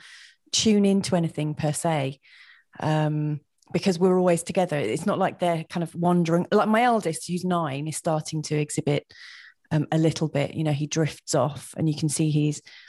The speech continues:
you know, concentrating on something. Or if, I, I heard him having a conversation with some friends, and, um, one of them was saying something about another friend, a mutual friend, and saying, "Oh, he's mean, isn't he?" And, and my son said, "Well,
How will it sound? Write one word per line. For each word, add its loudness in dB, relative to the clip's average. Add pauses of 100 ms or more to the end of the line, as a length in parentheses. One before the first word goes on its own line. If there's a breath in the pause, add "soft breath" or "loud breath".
(380 loud breath)
you -2
know, 2 (600)
concentrating 2
on 2
something. 0
Or 4
if, -4
I, 0
I 2
heard 4
him -2
having -2
a -2
conversation -4
with -2
some -4
friends, -2 (560 loud breath)
and, 2
um, 0
one 2
of 0
them -4
was -2
saying -2 (640)
something 0
about 0
another 0
friend, -2
a -6
mutual -4
friend, -4
and -2
saying, -4 (540 loud breath)
"Oh, 0
he's 2
mean, 6
isn't 4
he?" 2
And, 0
and 0
my 2
son -2
said, -2
"Well, -2